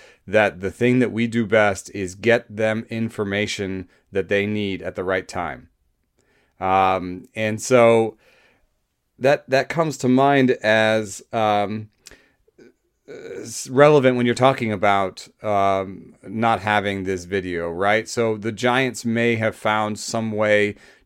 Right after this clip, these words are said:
to get timely information to their batters, um, without th-, without having video nearby. I don't know, um,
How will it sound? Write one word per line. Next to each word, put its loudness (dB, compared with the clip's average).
to -8
get 0
timely -2
information -4
to -6
their 0
batters, 0
um, -4
without -2
th-, -14
without 0
having -2
video -2
nearby. -6
I -6
don't -8
know, -2
um, -2